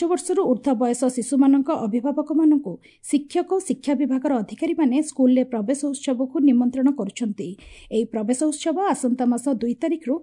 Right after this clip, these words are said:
ପାଞ୍ଚ ତାରିଖ ପର୍ଯ୍ୟନ୍ତ ଚାଲିବ। ଦୁଇ ବର୍ଷିଆ ବିଏଡ୍, ଏମ୍ଏଡ୍, ବିଏଚ୍ଏଡ୍ ପାଠ୍ୟକ୍ରମରେ ନାମ ଲେଖା ପାଇଁ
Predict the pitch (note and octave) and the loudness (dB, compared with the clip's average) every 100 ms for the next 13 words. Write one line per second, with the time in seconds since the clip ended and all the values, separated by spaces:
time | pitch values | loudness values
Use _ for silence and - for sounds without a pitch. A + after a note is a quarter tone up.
0 | - _ _ C4+ C4 C4 E4 B3+ A#3 A#3 | -8 _ _ 4 4 4 0 -2 -2 -4
1 | A3+ G#3 B3 B3+ D#4+ C4 A3 F#3+ G3 D3+ | -6 -2 -2 0 -2 -2 -2 -4 -8 -10
2 | - _ _ _ _ _ _ _ _ _ | -16 _ _ _ _ _ _ _ _ _
3 | - D#4 E4 F4+ - G4+ E4 C4 C4+ D4+ | 2 4 4 2 0 -2 4 6 6 6
4 | C4+ C4 C#4 B3+ A3+ C4 C#4+ - D4 C4 | 6 8 8 4 2 2 2 0 0 0
5 | F#4 - C4+ C#4 C4+ C#4+ C4 A3 A#3+ C#4+ | -6 -4 -2 4 4 6 4 4 0 -2
6 | D#4+ F4 | -2 0